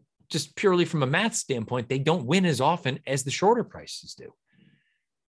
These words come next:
So Art Collector, if he went off at something like fifteen to one,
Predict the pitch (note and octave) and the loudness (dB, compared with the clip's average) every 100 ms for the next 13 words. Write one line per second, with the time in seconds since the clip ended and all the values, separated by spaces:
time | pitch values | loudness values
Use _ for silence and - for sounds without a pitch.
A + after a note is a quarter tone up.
0 | _ - F3+ F3+ F3+ _ _ _ _ _ | _ 0 4 4 2 _ _ _ _ _
1 | _ - G#3 G3+ F#3+ E3 - F#3+ E3+ C#3+ | _ -2 -2 0 0 0 0 -4 -4 -4
2 | F#3+ E3+ G3+ G#3 G3 F#3+ - F#3+ F#3+ F#3+ | 0 2 4 2 2 -4 -2 -4 -2 -2
3 | G3 F#3+ F#3+ - F#3+ F#3+ F#3 G3+ C#4+ | -2 -2 -6 -2 0 2 4 2 0